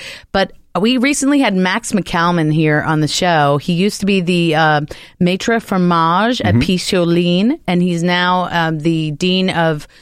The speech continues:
Speaker 1: curriculum at artisanal cheese dot com, which
Speaker 2: Oh,
Speaker 1: is in
Speaker 2: wow.
Speaker 1: New York.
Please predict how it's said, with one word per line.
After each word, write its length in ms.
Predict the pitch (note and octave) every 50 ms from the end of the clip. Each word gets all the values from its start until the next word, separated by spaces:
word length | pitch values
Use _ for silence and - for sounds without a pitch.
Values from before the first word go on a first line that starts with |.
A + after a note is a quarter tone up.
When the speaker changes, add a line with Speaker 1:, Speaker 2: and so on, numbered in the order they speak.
| - - - _ _
Speaker 1:
curriculum 600 | - - G3 A3+ C4 - A#3 G3 F3+ E3+ E3+ E3+
at 200 | - E3 D#3+ -
artisanal 720 | - E3 E3 - - - A3 G#3+ - - F#3+ E3 D#3+ D3
cheese 380 | - - - G3 F#3+ F#3 E3 -
dot 240 | - D3+ B2+ - -
com, 400 | - E3+ D3+ D3 C#3+ C#3+ C#3+ D3+
which 140 | D3 -
Speaker 2:
Oh, 20 | D#3
Speaker 1:
is 80 | C#3+
in 120 | D#3 D#3 D3+
Speaker 2:
wow. 40 | D3+
Speaker 1:
New 60 | D3
York. 420 | C#3+ C#3 D3+ D#3+ D3+ C3+ B2 -